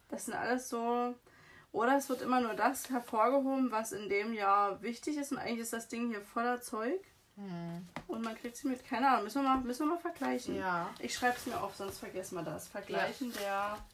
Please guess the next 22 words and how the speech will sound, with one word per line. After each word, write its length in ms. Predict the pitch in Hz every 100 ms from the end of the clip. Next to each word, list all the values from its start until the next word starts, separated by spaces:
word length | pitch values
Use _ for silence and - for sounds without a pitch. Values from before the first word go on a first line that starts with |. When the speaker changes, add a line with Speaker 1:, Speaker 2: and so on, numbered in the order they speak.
| - - - - - - - -
Speaker 1:
äh, 320 | 202 202 185 196 208 -
der 100 | 190
Map. 200 | 190 170 -
Ich 180 | 190 -
hab 140 | 190 190
wieder 180 | 185
Kind. 420 | 185 - 185 180 175
Speaker 2:
Karte. 440 | - - 175 165
Speaker 1:
Danke. 380 | 185 170 170 170 196 - - - _ _ - - - _ _ - -
Sag 180 | - 247
ich 100 | -
doch. 180 | - - - - - - - - _ _ - - _ _ _ - _ _ _ _ - - - - - - - - _ _ - - - - - - - - - - - - -
Speaker 2:
Ich 240 | 294 - - 240
trinke 340 | - 208 190 165
gleich 320 | 160 151 -
noch 140 | 160
mal 80 | 160
einen 80 | 160
Schluck, 380 | - - 156 - - - -
bevor 500 | 240 - - 175 170
wir 80 | 175
dann 180 | 170